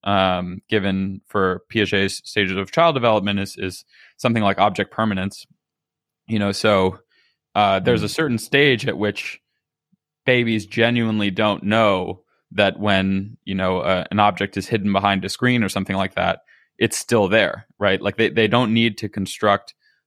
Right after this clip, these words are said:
Speaker 1: a conception of what's going
Speaker 2: Mm.
Speaker 1: on, um, that entails the <laughs> fact that, that objects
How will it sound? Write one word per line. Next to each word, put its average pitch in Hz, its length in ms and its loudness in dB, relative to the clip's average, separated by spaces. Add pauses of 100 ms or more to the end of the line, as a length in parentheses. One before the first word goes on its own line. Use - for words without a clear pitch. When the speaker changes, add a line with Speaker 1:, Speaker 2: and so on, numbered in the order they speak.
(100)
Speaker 1:
a 101 80 0
conception 104 540 0
of 107 100 -2
what's 107 180 0
going 98 240 0
Speaker 2:
Mm. 107 40 4
Speaker 1:
on, 95 400 0 (520)
um, 92 560 -2 (300)
that 98 320 0 (560)
entails 107 460 0
the - 60 -8
<laughs> - 120 -6
fact - 240 -2
that, 101 240 -2
that 104 160 -2
objects 104 640 0